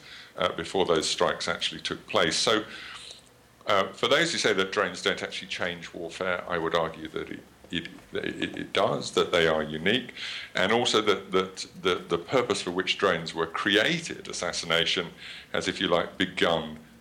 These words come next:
uh, to affect, uh, the, the regular battlefield as well. Uh,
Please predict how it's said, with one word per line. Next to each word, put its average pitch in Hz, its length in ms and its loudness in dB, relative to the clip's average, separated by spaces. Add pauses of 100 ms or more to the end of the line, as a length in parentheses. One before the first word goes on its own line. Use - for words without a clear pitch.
(180)
uh, 82 220 -4
to 85 180 -2
affect, - 580 -2 (480)
uh, 80 280 0 (180)
the, 82 300 4
the 85 100 2
regular 80 500 2 (120)
battlefield 82 600 -4
as 82 140 -8
well. 98 460 0 (460)
Uh, - 180 2